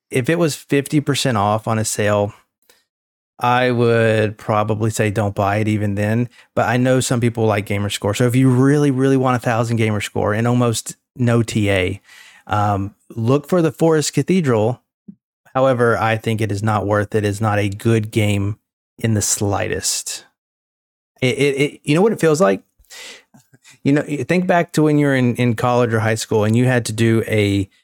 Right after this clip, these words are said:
PowerPoint presentation on a subject, and you pick this scientist from the sixties, and you're talking about it. You have your bullet points, and it's one of, it's something that a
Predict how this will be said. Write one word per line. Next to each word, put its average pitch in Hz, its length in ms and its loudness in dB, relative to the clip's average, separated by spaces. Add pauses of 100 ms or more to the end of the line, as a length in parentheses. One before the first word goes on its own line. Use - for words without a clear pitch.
(200)
PowerPoint 135 640 0
presentation 110 760 -2
on 104 240 -2
a 98 120 -4
subject, 101 640 -4 (260)
and 113 140 -2
you 113 80 0
pick 131 300 -2
this 120 340 -2 (300)
scientist 139 640 -2
from 123 140 0
the 107 80 0
sixties, - 720 -6 (240)
and 127 80 2
you're 143 80 2
talking 160 360 0
about 143 280 2
it. 139 60 -2
You 123 80 2
have 131 120 0
your 135 120 2
bullet 113 360 0
points, 113 440 -2
and 104 200 -2 (720)
it's - 160 -14
one 123 160 2
of, 123 100 -2
it's 131 120 -2
something 151 340 0
that 117 180 -2
a 113 140 -4